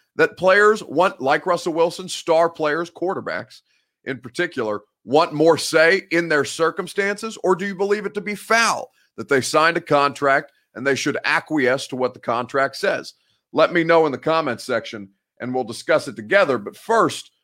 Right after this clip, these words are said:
we will tell you about our friends at Two Rivers Ford before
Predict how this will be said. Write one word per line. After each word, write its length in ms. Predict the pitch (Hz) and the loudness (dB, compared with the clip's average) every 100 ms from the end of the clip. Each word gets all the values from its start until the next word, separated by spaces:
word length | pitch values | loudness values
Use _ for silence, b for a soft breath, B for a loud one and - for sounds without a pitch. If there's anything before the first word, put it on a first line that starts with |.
| _ | _
we 140 | - 147 | -4 0
will 400 | 147 139 127 - | 2 2 0 -6
tell 220 | - 175 | 2 2
you 180 | 151 135 | 2 0
about 360 | - 113 139 135 | -4 0 2 4
our 100 | 127 | 2
friends 380 | - 143 123 87 | 0 -2 -2 -6
at 120 | - | -4
Two 140 | 143 | -4
Rivers 320 | 127 120 110 | -2 -4 -6
Ford 300 | - 143 127 | -6 -4 -2
before 480 | 117 - 190 110 104 | -4 -4 0 0 -2